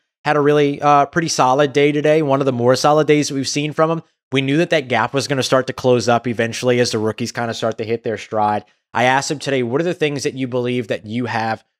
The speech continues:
shown that you are developing or affirm that you've been able to do?" Uh, he mentioned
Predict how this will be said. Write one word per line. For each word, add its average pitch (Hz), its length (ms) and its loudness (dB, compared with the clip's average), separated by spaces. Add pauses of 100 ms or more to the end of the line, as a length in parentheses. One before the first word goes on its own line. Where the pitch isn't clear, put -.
shown 147 520 -2
that 139 200 -6
you 120 280 -2
are 117 240 4
developing 113 680 -2
or 117 260 -2
affirm 123 500 -6
that 117 140 -8
you've 113 140 -6
been 107 140 -6
able 101 240 -8
to - 100 -20
do?" 117 360 -2 (260)
Uh, 110 240 2
he 104 180 -6
mentioned 117 460 -4